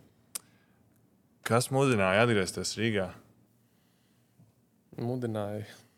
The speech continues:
Speaker 2: atgriezties Rīgā tas, ka man tiešām ļoti gribējās mājās. Nu, tā kā es saku, ir cilvēki, kas, ā, man ir teikuši: "Jā, bet toreiz spēlēja tur vēl Itālijā, Spānijā, tur viss tik forši." Es saku: "Jā,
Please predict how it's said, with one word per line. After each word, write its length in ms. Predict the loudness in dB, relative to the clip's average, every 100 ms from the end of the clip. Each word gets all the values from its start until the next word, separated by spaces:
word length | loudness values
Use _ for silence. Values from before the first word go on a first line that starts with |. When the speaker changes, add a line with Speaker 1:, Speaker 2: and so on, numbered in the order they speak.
| _
Speaker 2:
atgriezties 720 | -4 -4 0 0 -2 -6 -6 -4
Rīgā 360 | -2 0 -2 -4
tas, 220 | -8 -8
ka 100 | -10 -12 -18 -16
man 260 | -10 -6 0
tiešām 400 | 0 0 -2 0
ļoti 220 | 0 0
gribējās 360 | -2 -2 -4 -4
mājās. 400 | -6 -6 -8 -12 -18 _ _ _ _ _ _ _ -10
Nu, 240 | -6 -6 -6 -12
tā 100 | -12
kā 140 | -8 -6
es 120 | -2
saku, 280 | -2 -2 -6
ir 80 |
cilvēki, 520 | 0 0 2 0 -4 -8
kas, 240 | -12 -10
ā, 380 | -8 -6 -6 -8 -12 -16 _ _ _ -6
man 200 | -4 -4
ir 60 |
teikuši: 540 | -2 -2 -2 -4 -6 -4
"Jā, 80 | -2
bet 160 | -4 -6
toreiz 280 | -2 -2 -4
spēlēja 380 | -6 -4 -4 -6
tur 180 | -10 -10
vēl 240 | -6 -6
Itālijā, 520 | -6 -4 -4 -2 -4 -6
Spānijā, 520 | -10 -8 -6 -4 -6
tur 200 | -6 -6
viss 160 | -6 -6
tik 160 | -10
forši." 400 | -4 -2 -2 -6 -14
Es 120 | -14
saku: 220 | -10 -4
"Jā, 120 | -2